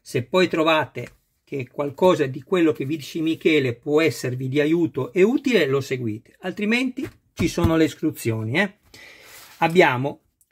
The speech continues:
tre tubi che poi andremo a identificare con i numeri per il montaggio corretto.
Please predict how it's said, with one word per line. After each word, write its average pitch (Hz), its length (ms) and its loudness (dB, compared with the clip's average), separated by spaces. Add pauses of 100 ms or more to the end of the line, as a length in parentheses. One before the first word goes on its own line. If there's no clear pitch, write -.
(180)
tre 254 240 -2
tubi 185 400 0 (500)
che 127 140 -8
poi 156 160 2
andremo 135 560 0
a 143 120 -6
identificare 127 840 -2
con 123 200 -6
i 127 60 0
numeri 127 440 0 (580)
per 123 100 -8
il 120 80 -4
montaggio 117 500 -2
corretto. 143 640 -4